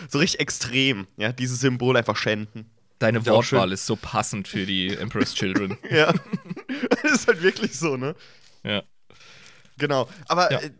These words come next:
Speaker 1: die, dieser, dieser Kampf mit, äh, Fulgrim ist halt relativ unspektakulär dafür, dass man halt weiß, wie die drauf sind. Also diese klassischen Plattitüden von wegen, „Ah, er hat uns belogen und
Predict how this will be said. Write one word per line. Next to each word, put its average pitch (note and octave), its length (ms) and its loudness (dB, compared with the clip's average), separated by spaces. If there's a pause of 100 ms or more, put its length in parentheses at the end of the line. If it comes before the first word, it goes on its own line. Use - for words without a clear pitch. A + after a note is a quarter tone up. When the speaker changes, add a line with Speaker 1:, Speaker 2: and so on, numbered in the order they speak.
(260)
Speaker 1:
die, E3 120 -6
dieser, D#3+ 500 4
dieser C#3+ 180 0
Kampf F3 360 0
mit, D#3 240 -4
äh, C#3 100 0
Fulgrim E3 480 2
ist C3+ 160 -4
halt B2 580 -2
relativ C#3+ 400 2
unspektakulär D3 640 0
dafür, B2 240 4
dass B2+ 140 0
man B2 120 0
halt A2 140 -2
weiß, G#2+ 220 2
wie A2+ 80 -4
die F#2+ 100 -14
drauf A#2 300 0
sind. B2+ 240 -2
Also A2 180 -2
diese G#2 220 -6
klassischen A#2+ 400 0
Plattitüden C3 560 0
von A#2 160 -2
wegen, A#2 200 -2
„Ah, F3 300 4
er D3 120 6
hat D3+ 120 2
uns D#3 140 -6
belogen D3+ 600 0
und B2 200 -2